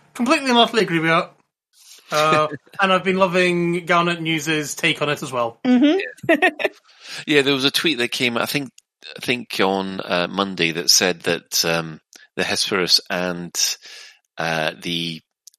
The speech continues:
Speaker 3: uh, the Space Dredger weren't going to be there mu-, they kinda dropped a hint that they weren't gonna be there for much longer. So I reckon you've got till about maybe Thursday if you want to have a look.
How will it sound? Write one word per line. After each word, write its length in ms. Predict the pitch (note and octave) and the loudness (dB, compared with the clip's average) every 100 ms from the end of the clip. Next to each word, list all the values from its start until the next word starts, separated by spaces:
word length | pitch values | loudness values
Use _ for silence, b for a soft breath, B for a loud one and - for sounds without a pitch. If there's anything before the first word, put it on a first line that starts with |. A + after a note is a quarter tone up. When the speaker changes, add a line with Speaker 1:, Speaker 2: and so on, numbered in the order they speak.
| - | -4
Speaker 3:
uh, 280 | C2+ A#1 - | -2 -2 -4
the 100 | - | -2
Space 360 | - - A#2 - | 0 2 0 0
Dredger 400 | - D#2 D#2 - - E2+ | 0 0 -2 -2 -6 -6
weren't 380 | G2 G#2+ G#2+ A2+ | 2 2 2 -2
going 160 | - G2 | -4 -4
to 60 | |
be 100 | F#2 | -4
there 260 | F#2 F#2+ F#2 | 0 0 0
mu-, 160 | F2+ - | -2 -6
they 160 | - G2 | -4 -4
kinda 260 | - D#3+ A#2+ | -4 -4 -4
dropped 380 | F#2 G2+ A2 - | -2 0 0 -2
a 40 | |
hint 280 | G2 G#2+ G2 | -4 -6 -6
that 140 | D2 E2 | -8 -4
they 100 | F2+ | -2
weren't 220 | F2+ F#2 | -2 -4
gonna 140 | E2+ | -6
be 100 | D#2+ | -6
there 200 | D#2+ F2 | -2 -2
for 160 | E2 - | -4 -8
much 220 | - - | -8 -8
longer. 300 | C3+ D#3 - - B B B - | -8 -12 -14 -14 B B B -4
So 180 | A2+ A2 | 2 2
I 120 | A2+ | 2
reckon 320 | A2 G#2+ G#2 | -2 -2 -4
you've 160 | F#2+ F#2+ | -4 0
got 240 | B2 - | 0 0
till 160 | - G2+ | 0 0
about 320 | F2+ F#2 F2 | 0 0 0
maybe 240 | F2 F2 | -6 -8
Thursday 480 | F2 - G2 E2+ F2 | -4 0 0 0 -2
if 120 | E2+ | -2
you 60 | - | -4
want 160 | F2+ - | -6 -6
to 60 | |
have 220 | - F2 E2 | -8 -6 -4
a 40 | |
look. 200 | F2 - | -4 -6